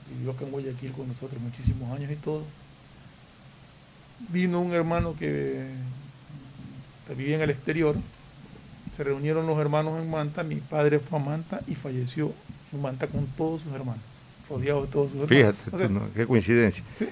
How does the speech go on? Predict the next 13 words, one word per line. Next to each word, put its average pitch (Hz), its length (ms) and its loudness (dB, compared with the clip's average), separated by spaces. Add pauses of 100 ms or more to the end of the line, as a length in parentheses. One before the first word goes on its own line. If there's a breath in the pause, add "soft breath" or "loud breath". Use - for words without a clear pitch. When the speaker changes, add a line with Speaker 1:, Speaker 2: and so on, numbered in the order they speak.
(120 loud breath)
Speaker 2:
La 147 140 10
calle 175 200 12
Víctor 185 240 10
Manuel 170 240 8
Rendón 156 320 8
está 147 160 6
en 127 80 2
pleno 127 240 6
centro 123 280 4
de 120 40 8
Guayaquil 117 420 6
en 120 80 4
sentido 110 540 4